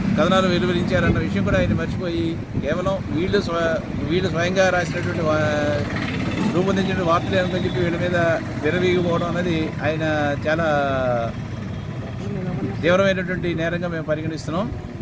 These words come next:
ఇకనైనా ఇటువంటి వ్యాఖ్యలు మానుకుని విజయసాయి రెడ్డి జర్నలిస్టులకు క్షమాపణ చెప్పాలని, బేషరతుగా క్షమాపణ చెప్పాలని మేము డిమాండ్ చేస్తున్నాం. ఇదే విషయమై పెద్దల సభలకు కూడా జర్నలిస్టులు, జర్నలిస్ట్ సంఘాలు కూడా,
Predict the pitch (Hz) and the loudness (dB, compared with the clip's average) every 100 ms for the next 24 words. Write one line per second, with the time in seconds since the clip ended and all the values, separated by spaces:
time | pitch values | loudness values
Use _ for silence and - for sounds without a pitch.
0 | 131 143 196 202 196 185 175 170 170 190 | -4 4 4 6 4 0 -2 -2 -2 -2
1 | 180 170 175 151 175 170 - - - 135 | -2 -2 -4 -4 -4 -4 -8 -10 -6 0
2 | 175 175 185 180 302 156 156 175 - 170 | 2 4 2 2 -2 -2 -2 -2 -4 -4
3 | - 185 190 - - - - - - 165 | -2 -2 -2 -4 -4 -2 -2 -2 2 2
4 | 180 185 175 165 170 165 165 165 160 143 | 4 2 0 0 0 0 0 0 0 -2
5 | 160 170 180 185 156 165 160 165 160 160 | 0 -2 -2 -2 -2 -2 -2 -2 0 0
6 | 160 156 - - - - 170 - 165 185 | 0 -2 -2 -4 -4 -4 -4 -4 0 2
7 | 170 170 165 160 143 143 143 - - - | 2 0 0 0 -2 -2 -2 -4 -8 -6
8 | 156 208 202 - 175 202 202 202 190 175 | 0 0 0 -2 -2 -2 -2 -2 -2 -2
9 | 180 190 185 170 180 - 170 165 - - | -2 -2 -2 0 -2 0 2 2 0 0
10 | 110 139 156 185 - 175 180 175 170 156 | 0 0 0 0 0 0 0 0 0 0
11 | 170 175 170 170 170 170 | 0 0 0 0 0 2